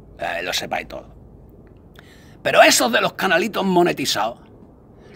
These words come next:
no viven felices, porque cuando ahora vean este vídeo, cuando vean este vídeo, esta noche no van a dormir, porque yo he hecho un vídeo. No van a dormir porque yo he hecho un vídeo. No quieren que yo haga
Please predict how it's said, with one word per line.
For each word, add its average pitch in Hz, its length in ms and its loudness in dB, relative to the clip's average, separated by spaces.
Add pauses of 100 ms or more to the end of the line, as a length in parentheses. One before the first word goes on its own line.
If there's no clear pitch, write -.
no 185 260 2
viven 254 320 2
felices, 214 540 2 (760)
porque 113 240 -4
cuando 101 400 -6
ahora 233 220 6
vean 262 240 2
este 226 200 0
vídeo, 349 480 4 (520)
cuando 92 340 -4
vean 170 160 2
este 220 240 2
vídeo, 320 380 6 (1040)
esta 202 320 2
noche 269 360 4
no 285 100 6
van 285 140 4
a 285 60 4
dormir, 285 540 2 (680)
porque 151 200 0
yo 214 120 4
he - 20 8
hecho 247 160 4
un 285 100 8
vídeo. 330 460 8 (280)
No 214 140 0
van 311 160 8
a 320 60 8
dormir 311 380 6
porque 339 220 0
yo 330 100 4
he - 20 4
hecho 302 140 4
un 349 140 0
vídeo. 359 520 6 (1300)
No 277 200 4
quieren 320 380 8
que 247 120 0
yo 226 100 2
haga 202 120 0